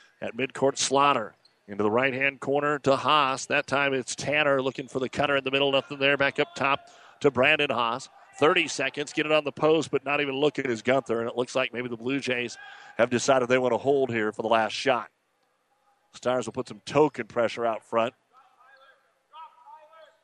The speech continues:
But they see how much is there, and Kearney Catholic decides, "Go ahead, let's just let 'em hold it.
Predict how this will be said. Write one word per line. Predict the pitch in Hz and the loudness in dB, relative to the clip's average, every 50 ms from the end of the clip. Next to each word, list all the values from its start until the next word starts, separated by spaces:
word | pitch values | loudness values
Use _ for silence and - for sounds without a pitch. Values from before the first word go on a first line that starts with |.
| _ _ _ | _ _ _
But | 95 92 | -14 -8
they | - 110 107 98 | -6 -6 -4 -4
see | - - 123 123 113 | -4 -6 -6 -4 -2
how | 120 120 117 | -2 0 0
much | 117 117 - | -2 -4 -4
is | 120 107 98 | -6 -6 -2
there, | 117 120 120 127 127 120 | 0 2 4 4 4 2
and | 113 104 - | 2 -2 -6
Kearney | - 117 113 110 104 | -6 -6 -6 -6 -6
Catholic | - 123 117 107 110 113 107 | -6 -4 -4 -4 -6 -8 -12
decides, | 101 - - 117 117 117 107 - _ _ | -8 -2 0 2 2 2 -2 -6 _ _
"Go | 117 123 120 | 2 2 4
ahead, | 120 117 107 101 | 4 2 2 0
let's | 98 101 - - | -2 -4 -4 -4
just | 92 - - | -8 -6 -2
let | 117 117 127 | 0 0 0
'em | 120 | 0
hold | 107 123 120 113 113 | 0 -2 0 0 0
it. | 120 | -2